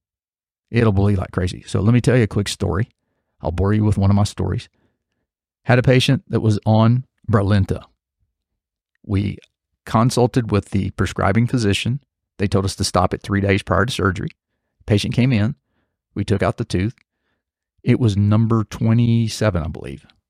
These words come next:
Little tough surgery. Tooth broke, did a little bone removal, ended up placing some hemostatic gauze and a suture.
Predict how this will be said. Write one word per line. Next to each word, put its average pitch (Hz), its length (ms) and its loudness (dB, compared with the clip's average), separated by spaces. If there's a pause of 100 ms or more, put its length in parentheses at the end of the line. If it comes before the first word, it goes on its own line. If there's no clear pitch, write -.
(400)
Little 180 200 0
tough 139 260 0
surgery. 110 440 -2
Tooth - 320 -6
broke, 110 300 0
did 127 240 -4
a 113 40 0
little 113 180 0
bone 107 220 2
removal, 104 480 0 (340)
ended 120 220 2
up 113 200 0 (600)
placing 104 380 0
some 92 160 -2
hemostatic 113 480 0
gauze 107 420 0
and 101 120 -2
a 95 40 0
suture. - 480 -6